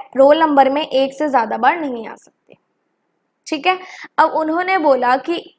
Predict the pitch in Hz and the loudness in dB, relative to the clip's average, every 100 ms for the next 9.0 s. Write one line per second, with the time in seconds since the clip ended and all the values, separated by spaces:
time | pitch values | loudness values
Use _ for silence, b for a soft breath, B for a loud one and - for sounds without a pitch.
0 | _ 277 254 294 330 359 285 277 311 339 | _ -10 -4 -2 -2 2 4 4 2 -2
1 | 320 285 294 285 262 247 254 330 330 - | 0 2 2 0 -4 -4 -4 -4 -6 -4
2 | 269 320 330 262 247 269 269 - 247 240 | -2 -2 -2 -4 0 0 0 -2 0 4
3 | 277 262 254 254 294 294 294 339 302 294 | 2 2 -4 -4 -4 -4 -4 -4 -2 -2
4 | 269 269 277 269 277 262 269 254 254 330 | -2 -4 -2 -2 -2 -2 0 0 0 -4
5 | 330 269 277 294 262 254 269 269 254 247 | -2 2 2 2 -4 0 -2 0 0 0
6 | 233 233 226 214 202 - B B B - | -2 -6 -6 -8 -8 -20 B B B -4
7 | 302 302 349 349 349 349 277 294 294 311 | -2 -2 -2 0 0 2 2 2 0 0
8 | 311 277 277 277 269 269 254 240 269 | -2 0 0 0 -4 -4 -4 -4 -4